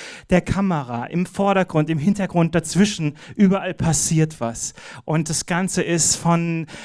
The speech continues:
himmelhoch jauchzend bis am Schluss zur großen Tragödie,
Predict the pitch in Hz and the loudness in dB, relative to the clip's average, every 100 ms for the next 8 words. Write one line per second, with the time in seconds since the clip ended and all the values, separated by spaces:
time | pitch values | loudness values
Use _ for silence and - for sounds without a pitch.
0 | - _ - 208 202 170 180 - 151 170 | -20 _ 0 4 6 6 2 4 4 4
1 | - - 156 170 165 151 151 - 160 160 | 2 -4 -2 0 0 -2 -2 2 2 2
2 | - 156 156 135 156 160 151 - 143 123 | -2 -2 -2 -4 -4 -2 -2 -4 -8 -4
3 | 135 143 147 135 | -2 0 2 0